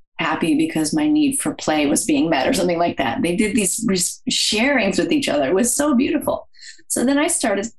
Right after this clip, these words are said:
practicing at home with the kids and with my spouse. And where it's the hardest, frankly, it's hard. It is. You have to be present and want to do this. So it comes from a values place. So then I realized, "My, I have a value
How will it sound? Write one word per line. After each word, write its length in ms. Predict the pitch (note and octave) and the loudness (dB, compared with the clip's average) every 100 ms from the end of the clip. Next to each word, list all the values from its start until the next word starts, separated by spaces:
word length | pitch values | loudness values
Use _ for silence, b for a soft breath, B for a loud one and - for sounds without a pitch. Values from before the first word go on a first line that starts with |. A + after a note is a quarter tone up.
| - | -6
practicing 520 | F3+ C#3+ - - D#3 A3 | -4 -4 -4 -4 -2 -2
at 100 | C#4 | -4
home 320 | - C3 C#3 | -4 -2 0
with 200 | F#3+ A3+ | -2 -2
the 100 | A3+ | -4
kids 420 | A3+ - C#3+ D#3+ | -4 -2 0 0
and 140 | F3 F#3 | 0 0
with 200 | F#3+ - | -2 -2
my 120 | G#3+ | 0
spouse. 720 | - - - G2+ A2+ A3 - | 0 -2 -4 -2 0 0 0
And 300 | - D#4+ - B B B - | 2 2 0 B B B -6
where 180 | G3 F#3 | 0 2
it's 180 | G#3 - | 2 0
the 100 | B3+ | 0
hardest, 640 | A#3 C#3+ C3 G3 A#3 - | 0 0 0 0 0 -2
frankly, 380 | - - - F#3+ | -2 -4 -2 -2
it's 160 | - - | 0 -2
hard. 400 | F#4 - - - | -2 -2 -6 -4
It 140 | - - | -2 0
is. 240 | A#3+ A#3+ | 0 2
You 120 | - F3 | 0 -2
have 340 | E3+ - - | -2 -2 -2
to 340 | A3+ G3 A3+ - - - | 0 0 0 -8 -8 -2
be 220 | F#3+ A3 | 0 0
present 420 | - D#3+ E3 G#3+ | 0 0 0 2
and 220 | F3+ D#3 | 2 2
want 380 | D#3 E3 G#3+ - | 2 2 0 -2
to 180 | - E3 | -2 2
do 160 | D#3 C#3 | 2 2
this. 200 | - - | 0 0
So 140 | E3 | 0
it 100 | - | 0
comes 280 | - G#3+ A3 | 0 0 2
from 120 | A#3 | 0
a 140 | F3 | 0
values 560 | C#3 - - D#4+ - - | 0 0 0 2 0 0
place. 420 | - - - - B B B - | -2 -2 -2 -4 B B B -4
So 100 | A3 | 0
then 140 | A3+ | 2
I 120 | A3+ | 4
realized, 380 | A3+ F#4 B3 A#3+ | 2 2 0 0
"My, 140 | G3+ - | 0 -2
I 60 | - | -2
have 160 | E3 | -2
a 140 | G#3+ G#3+ | 0 2
value 640 | G#3 C#4 G4 B3+ - - | 2 2 2 2 2 -2